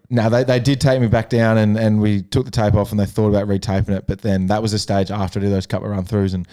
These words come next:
there wasn't, I don't think it, they could jab it anyway, 'cause it was right in the middle of the ankle pretty much. I cou-, I couldn't tell 'em where the pain was, and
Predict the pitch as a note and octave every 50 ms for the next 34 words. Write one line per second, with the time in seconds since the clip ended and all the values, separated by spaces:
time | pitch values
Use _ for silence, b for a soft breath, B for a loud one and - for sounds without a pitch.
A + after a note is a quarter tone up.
0 | B B B B B B B B B2+ B2 B2+ B2+ B2+ B2 B2+ A#2+ A2 A#2 C3 B2
1 | C3 B2 A#2 A2+ - - _ _ _ _ - A2 A2 - A#2+ F#2 - A2+ G#2 G2
2 | F#2+ G2+ G2+ G#2+ G#2+ G2+ G2 F#2 G2+ G2+ F#2+ F#2 G2 G2+ G2+ D#2 F2+ G#2 G2 F#2
3 | F#2+ - - G#2+ G#2+ G2+ F#2 F#2 F2+ F#2+ F#2 - F#2 F#2 G2+ F#2+ F#2+ G2+ G2 -
4 | A#2 A2 - - C3 B2 A2 - A2 G#2+ G2+ F#2+ G2 G2+ G2 G2 - G#2 G2 G2
5 | G2 G2 F#2+ F#2+ F#2 F2 G2 F2+ E2+